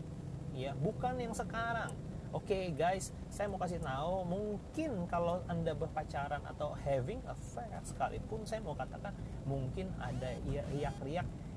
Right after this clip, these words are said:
yang spark, ya, ada yang menyala-nyala, Anda berantusias,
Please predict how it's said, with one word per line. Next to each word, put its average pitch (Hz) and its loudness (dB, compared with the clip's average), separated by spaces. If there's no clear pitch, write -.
yang 135 0
spark, 175 2
ya, 135 -2
ada 139 0
yang 147 2
menyala-nyala, 196 0
Anda 202 4
berantusias, 196 0